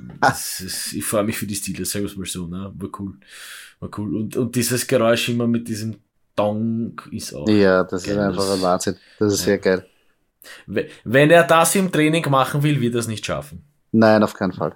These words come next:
Speaker 1: Auf keinen Fall. Das ist immer angesagter Fehler.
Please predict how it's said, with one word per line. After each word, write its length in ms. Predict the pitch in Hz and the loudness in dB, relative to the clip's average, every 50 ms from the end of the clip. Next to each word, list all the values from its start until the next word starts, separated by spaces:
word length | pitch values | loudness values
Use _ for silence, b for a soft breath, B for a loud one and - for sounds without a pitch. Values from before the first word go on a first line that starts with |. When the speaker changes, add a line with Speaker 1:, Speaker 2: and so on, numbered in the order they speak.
| _ - | _ -8
Speaker 1:
Auf 140 | - 101 | -8 -4
keinen 160 | - - 101 - | -2 -2 -2 0
Fall. 140 | - 95 | 0 0
Das 120 | 98 98 98 | -2 -2 -2
ist 120 | 98 98 | -4 -4
immer 320 | 104 101 104 101 98 95 _ _ _ _ _ _ _ _ _ _ _ _ - | -2 -2 -2 -2 -4 -6 _ _ _ _ _ _ _ _ _ _ _ _ -2
angesagter 580 | 104 107 104 104 101 - 104 101 - - - - | 0 0 2 2 2 2 0 0 -2 -4 -8 -4
Fehler. 320 | - 98 92 92 92 B | 0 0 2 2 0 B